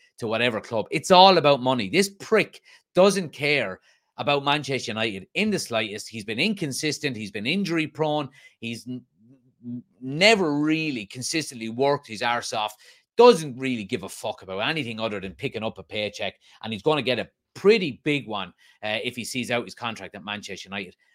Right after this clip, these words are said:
and signs for a new club in the summer on free. Uh, and I think it's absolutely disgraceful, to be honest with you. I really do. Um,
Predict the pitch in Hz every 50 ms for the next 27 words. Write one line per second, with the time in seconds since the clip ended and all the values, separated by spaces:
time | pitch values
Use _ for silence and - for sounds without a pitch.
0 | _ - 101 - - 143 127 123 120 110 98 - - 110 101 101 110 113 104 -
1 | - 120 104 104 92 95 85 85 - - 104 98 92 87 - 98 98 90 80 -
2 | - - 104 98 90 73 _ _ _ _ - 98 95 98 90 98 110 113 107 135
3 | 151 117 117 120 131 120 113 - - 104 107 104 85 87 80 - - - 101 95
4 | 101 - - - 82 - - - 87 92 92 92 90 - - - - - - -
5 | 98 101 107 107 101 92 85 - - 87 85 - - - - - - - - 98
6 | 104 101 104 104 101 101 98 98 95 90